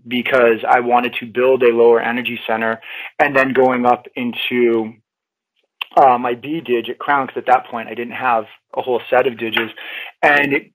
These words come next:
clicked for me about the relationship between looking at it from the traditional Chinese medicine standpoint, the lower dantian, the middle dantian, the upper dantian,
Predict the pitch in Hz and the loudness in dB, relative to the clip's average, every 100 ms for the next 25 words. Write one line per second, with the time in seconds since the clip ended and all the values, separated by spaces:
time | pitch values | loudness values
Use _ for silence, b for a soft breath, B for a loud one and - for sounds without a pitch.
0 | _ - - 180 - - - b b b | _ -4 4 4 2 -10 -18 b b b
1 | b - 151 143 143 135 127 127 127 - | b -4 0 0 0 2 4 4 2 -2
2 | 123 123 127 139 - 127 - 113 _ 127 | -10 -4 -2 -2 -4 -6 -6 -8 _ -12
3 | - 139 139 139 131 120 113 110 117 139 | -8 -6 -4 -2 0 0 -2 -6 -10 -4
4 | 139 135 127 123 120 127 _ - 131 123 | -4 -2 2 2 2 -2 _ -10 -4 -2
5 | 117 117 127 131 127 - 117 110 123 139 | -2 -2 0 0 0 -2 -4 0 -2 -2
6 | 123 - 110 - 110 113 117 117 117 113 | -6 -8 -8 -8 -8 2 6 6 6 0
7 | 104 117 110 110 110 110 113 107 - 107 | -2 -6 -4 -2 0 2 0 -2 -6 -4
8 | 107 117 123 117 110 110 110 107 | 2 2 2 0 0 -2 -6 -6